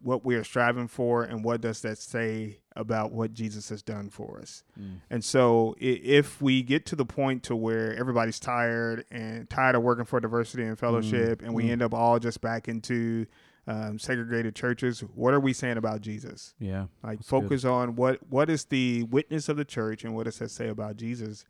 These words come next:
Speaker 2: Mm.
Speaker 1: And we, and we wanna tell the truth about Jesus. Jesus has torn
Speaker 2: Right.
Speaker 1: down the dividing walls of hostility. The gospel is for everybody.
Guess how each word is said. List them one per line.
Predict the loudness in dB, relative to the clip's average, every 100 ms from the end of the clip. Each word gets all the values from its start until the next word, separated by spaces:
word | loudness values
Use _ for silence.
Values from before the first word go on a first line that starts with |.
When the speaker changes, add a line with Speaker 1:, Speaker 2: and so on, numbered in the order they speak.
| _ -10
Speaker 2:
Mm. | -6 -2
Speaker 1:
And |
we, | -2 -2
and | -2
we | 0
wanna | 0
tell | 0 0
the | 0
truth | -2 -2
about | -4 -6
Jesus. | -6 -8 -8 -12 -6
Jesus | -6 -6 -4
has | -2 -2 -4 -10
torn | -8 -4 -2
Speaker 2:
Right. | 0
Speaker 1:
down | -2
the | -4
dividing | -2 0 0
walls | -2 -4 -6
of | -8
hostility. | -10 -6 -2 0 0 -2
The | -2
gospel | -2 -2 -6 -8
is |
for | -8 -6
everybody. | -2 0 2 2 2 -2